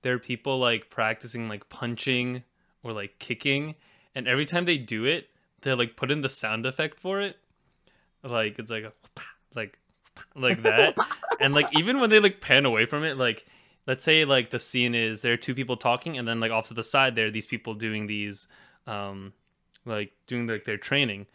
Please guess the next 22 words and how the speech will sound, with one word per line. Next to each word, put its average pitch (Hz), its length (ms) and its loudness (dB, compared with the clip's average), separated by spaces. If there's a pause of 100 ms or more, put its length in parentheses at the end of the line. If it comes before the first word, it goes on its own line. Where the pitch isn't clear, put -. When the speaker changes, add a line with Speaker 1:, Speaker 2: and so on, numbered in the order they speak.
(380)
Speaker 1:
And 123 100 0
then 123 80 4
when 123 140 2
it 120 60 0
zooms 139 340 0
in 147 80 2
on 135 100 2
the 123 80 -2
two 127 160 -6
characters - 380 -6
talking, 123 420 2
they'll, 120 160 0
<laughs> - 20 0
you'll 147 200 8
still 165 320 6
hear 143 240 2
the 131 300 4
sound 113 360 -4
effects 135 240 -2
in 135 100 -4
the 117 80 -4
background. 107 600 -6